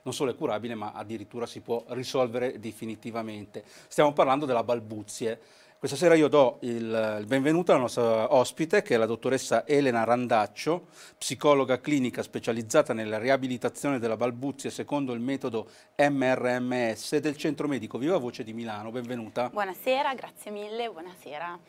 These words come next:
Speaker 1: Eh, insomma, una presentazione un po' lunga, poi entreremo proprio nel
Speaker 2: Nello
Speaker 1: dettaglio per
Speaker 2: specifico.
Speaker 1: vedere cosa significa. Insomma, eh, abbiamo visto che, insomma,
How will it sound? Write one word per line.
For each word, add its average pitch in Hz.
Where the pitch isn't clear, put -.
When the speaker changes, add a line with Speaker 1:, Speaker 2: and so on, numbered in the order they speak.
Speaker 1:
Eh, 113
insomma, 117
una 120
presentazione 151
un 175
po' 151
lunga, 139
poi 127
entreremo 135
proprio 127
nel 123
Speaker 2:
Nello 120
Speaker 1:
dettaglio 131
per 117
Speaker 2:
specifico. 117
Speaker 1:
vedere -
cosa 113
significa. 104
Insomma, 131
eh, 127
abbiamo 160
visto 135
che, 147
insomma, 110